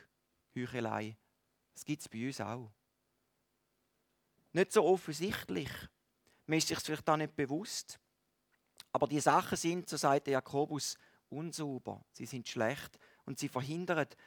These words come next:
dass man mit offenem Herz auf Jesus hören können. Das Wort, das der Jakobus braucht für "legt nun ab", "legt nun ab alle Unsauberkeit",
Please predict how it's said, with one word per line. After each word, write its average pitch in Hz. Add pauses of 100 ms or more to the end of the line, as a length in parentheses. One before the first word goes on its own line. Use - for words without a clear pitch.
(140)
dass 135
man 139
mit 135
offenem 151
Herz 131
auf 127
Jesus 135
hören 127
können. 113 (320)
Das 147
Wort, 160
das 170
der 160
Jakobus 165
braucht 180
für 156
"legt 156
nun 160
ab", -
"legt 151
nun 160
ab -
alle 147
Unsauberkeit", 151